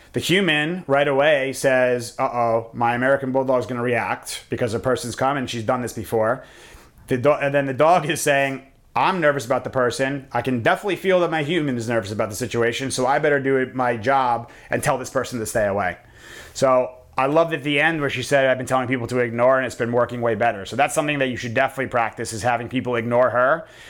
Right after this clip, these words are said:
Practice make, uh, the leadership stuff, making sure the dog's waiting at the door before you leave, effectively practicing calmness with the dog, waiting for food, waiting to go out the door. Um,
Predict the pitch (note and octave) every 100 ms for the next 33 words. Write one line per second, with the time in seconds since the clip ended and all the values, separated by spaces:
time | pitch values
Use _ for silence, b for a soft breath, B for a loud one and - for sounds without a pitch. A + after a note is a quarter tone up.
0 | B B - D#3 E3 D#3+ C3+ D3 C#3 A#2+
1 | B2 A#2+ A#2 A#2+ C#3+ D3 - D3 - -
2 | C3+ C3+ C3 C3 B2+ B2+ C#3 C3 B2+ A#2+
3 | B2+ G#2+ A#2+ C3 C3+ B2+ A#2 A#2+ B2 A#2
4 | C3 B2 A2+ A#2+ C3 B2+ C3 B2 - -
5 | - - B2 C3+ B2 B2 C3 A#2+ - B2+
6 | G#2+ B2+ B2+ B2+ B2 C3+ B2 A2+ A#2+ A#2
7 | A#2 C3+ C3 B2+ C3 - B2+ B2 B2 B2
8 | C3 C3 B2+ B2 B2 A#2+ A#2+ A2+ A#2 A#2
9 | A2+ A2+ B B B B B - A2+ A2
10 | G#2+ G#2+ G#2+